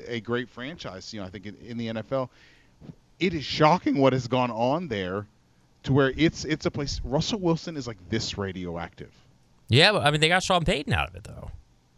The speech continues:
Speaker 2: which is interesting to me. Like, the,
Speaker 1: But
Speaker 2: so
Speaker 1: they want, but they had to, they
Speaker 2: I
Speaker 1: wanted
Speaker 2: know.
Speaker 1: D'Amico
Speaker 2: I,
Speaker 1: Ryans
Speaker 2: I,
Speaker 1: first.
Speaker 2: but so that, but that's interesting because coming into the
Speaker 1: Why,
Speaker 2: off
Speaker 1: why would he do it?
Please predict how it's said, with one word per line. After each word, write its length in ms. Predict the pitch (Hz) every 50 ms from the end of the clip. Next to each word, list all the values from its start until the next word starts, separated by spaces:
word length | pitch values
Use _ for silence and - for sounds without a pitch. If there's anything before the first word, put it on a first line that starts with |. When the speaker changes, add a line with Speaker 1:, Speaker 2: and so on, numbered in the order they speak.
| _ _ _ _
Speaker 2:
which 260 | - - 120 - -
is 160 | 110 95 101
interesting 460 | 107 95 - 90 82 - - 80 73
to 60 | 65 55
me. 220 | 50 50 50 50 - -
Like, 300 | - 78 85 85 - - - -
the, 200 | - 82 76 - - - - - - -
Speaker 1:
But 120 | 131 -
Speaker 2:
so 60 | 160
Speaker 1:
they 40 | 165
want, 500 | 143 107 87 92 110 117 139 - 151 135
but 140 | 131 156 151
they 100 | 156 143
had 160 | 147 156 139
to, 120 | 143 151 131
they 180 | 123 139 139
Speaker 2:
I 20 | 135
Speaker 1:
wanted 360 | 127 117 120 123 127 123 117
Speaker 2:
know. 260 | 117 139 202 254 277 -
Speaker 1:
D'Amico 260 | - - 120 120 123
Speaker 2:
I, 60 | 120
Speaker 1:
Ryans 180 | 123 143 - -
Speaker 2:
I, 120 | - 156 156
Speaker 1:
first. 300 | 175 196 101 76 131 120 123
Speaker 2:
but 200 | 147 143 120 - - - -
so 240 | 123 - - 175 165
that, 240 | 147 156 - - 147
but 100 | 160 151
that's 260 | 180 196 220 - -
interesting 520 | 202 254 - - 262 - - 151 127 120
because 680 | 117 123 123 - 135 123 123 120 117 117 113 - - - - _ _ _ _ _ _ _ _ _ _ -
coming 260 | - 165 156 147 143
into 200 | 160 208 254 240
the 100 | 190 127
Speaker 1:
Why, 40 | 104
Speaker 2:
off 100 | 90 87
Speaker 1:
why 120 | 123 127 120 107
would 100 | 107 117
he 180 | 131 139 135
do 180 | 127 139 139 147
it? 120 | 160 151